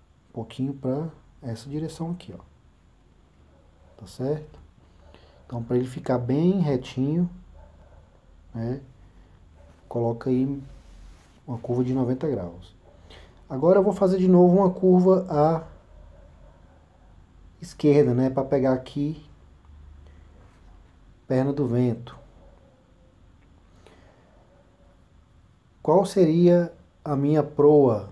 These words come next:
Qual seria a minha, minha numeração lá no H D G? Isso é bem fácil da gente achar.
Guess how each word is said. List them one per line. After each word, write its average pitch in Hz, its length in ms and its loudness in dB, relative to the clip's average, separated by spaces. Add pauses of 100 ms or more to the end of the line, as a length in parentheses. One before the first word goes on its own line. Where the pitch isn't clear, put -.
Qual 131 160 -6
seria 143 340 2
a 139 40 -2
minha, 135 480 -2 (880)
minha 131 220 -4
numeração 135 600 -2
lá 127 140 0
no 127 100 0
H 123 200 0
D 123 160 4
G? 107 340 -4 (720)
Isso - 160 -4
é - 20 0
bem 202 140 2
fácil 185 360 2
da 180 40 4
gente 170 240 2
achar. 117 500 -2